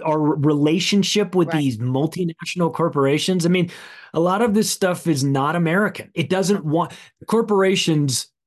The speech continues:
Speaker 1: aren't people, n-, despite what Mitt Romney m-, m-,
Speaker 2: I know.
Speaker 1: might have you believe. But they're not, and they don't care. And their only function is to serve as a vehicle for whatever the lunatics that started them,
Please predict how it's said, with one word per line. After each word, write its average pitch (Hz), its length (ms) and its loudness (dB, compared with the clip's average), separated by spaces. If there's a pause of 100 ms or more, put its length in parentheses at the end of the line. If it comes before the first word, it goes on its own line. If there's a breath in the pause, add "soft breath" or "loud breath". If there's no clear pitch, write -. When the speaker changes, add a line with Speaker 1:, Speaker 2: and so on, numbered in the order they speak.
(140)
Speaker 1:
aren't 170 300 -4
people, - 440 -4 (400)
n-, 165 140 -2 (340)
despite 151 640 -2
what 135 200 -2
Mitt 139 200 -2
Romney 131 320 0
m-, 113 420 -6
m-, 131 220 -2
Speaker 2:
I 185 120 -2
know. 175 100 0
Speaker 1:
might 127 180 0
have 139 160 -2
you 123 80 -2
believe. 127 200 -10 (640)
But 175 180 0
they're 165 160 2
not, 165 540 0
and 170 180 0
they 170 140 2
don't 185 340 -2
care. 170 500 0
And 156 160 0
their 175 200 2
only 196 600 2 (520)
function 147 720 -2
is 147 200 0
to 151 120 -4
serve 170 380 0
as 147 160 0
a 139 80 2
vehicle 123 800 -2 (280 loud breath)
for 170 300 0
whatever 175 880 2 (420)
the 175 240 2
lunatics 196 600 2
that 196 180 0
started 202 460 0
them, 196 420 2